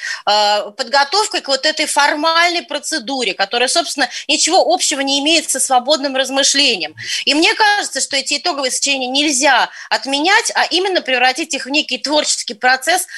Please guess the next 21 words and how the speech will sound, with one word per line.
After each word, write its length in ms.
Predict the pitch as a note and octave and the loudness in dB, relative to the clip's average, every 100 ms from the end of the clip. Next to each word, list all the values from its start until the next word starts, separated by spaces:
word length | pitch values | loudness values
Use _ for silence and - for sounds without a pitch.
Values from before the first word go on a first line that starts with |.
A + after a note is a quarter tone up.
| - | -2
параллельный 720 | C#4+ D4+ D#4 D#4+ D#4+ B3+ B3 | 2 4 2 0 -4 -4 -8
егэ, 500 | A3+ B3+ B3 C4+ E4+ G#4+ - - - | -6 -6 -6 -2 2 2 0 -14 0
а, 180 | C#4 C4+ | 2 4
на 140 | C4+ | 2
котором 480 | C#4+ D#4+ F4 G#4+ G4 | 2 0 2 2 2
мы, 280 | A#3 D4 F4+ | -2 -4 -4
учителя, 600 | B3+ - - D4 C#4+ G#3 | -4 -4 -4 0 2 2
сможем 320 | G3 D4 C#4 C#4 A#3+ | 0 -2 -4 -6 -6
говорить 420 | B3 B3+ E4+ D#4 - | 0 2 0 -4 -6
ребёнку: 520 | C#4+ C4 C#4 B3 G3 - - | -4 0 -2 -2 -8 -10 -6
«Ты 120 | - G4+ | 0 2
можешь 320 | A4 D#4+ - | 2 2 -4
писать 380 | D4 C#4+ D4 B3+ | -2 0 0 -2
и 80 | |
по-другому 560 | B3+ C4+ C4 C4 D#4+ C#4+ | -6 -4 0 2 2 2
тоже. 400 | C#4+ C4+ G3 F3 - - | 2 0 0 -4 -8 -4
егэ 280 | C4 C#4 G4+ | 0 2 2
требует 400 | F#4+ C#4 C#4 C#4 | 2 2 0 0
такого-то 560 | C#4 G4 G4 G4 A#3+ | 0 2 2 2 0
от 100 | A3+ | 0
тебя, 520 | - A3 A3+ G#3 G3+ | -4 0 4 4 4